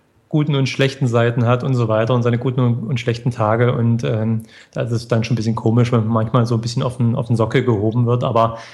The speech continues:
aber ich kann's ja auch irgendwo verstehen, denn als ich angefangen hab, waren eben,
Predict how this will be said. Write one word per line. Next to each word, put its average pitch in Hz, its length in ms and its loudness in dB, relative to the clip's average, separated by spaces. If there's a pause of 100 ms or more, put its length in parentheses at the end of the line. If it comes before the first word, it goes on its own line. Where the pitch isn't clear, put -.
(100)
aber 139 220 -2
ich - 80 -12
kann's 127 220 -2
ja - 80 -4
auch 123 180 -4
irgendwo 120 300 -4
verstehen, 123 460 -2
denn 120 180 0
als 123 160 -2
ich 135 160 -8
angefangen 131 400 -2
hab, 127 220 -4
waren 120 360 2
eben, 120 200 -4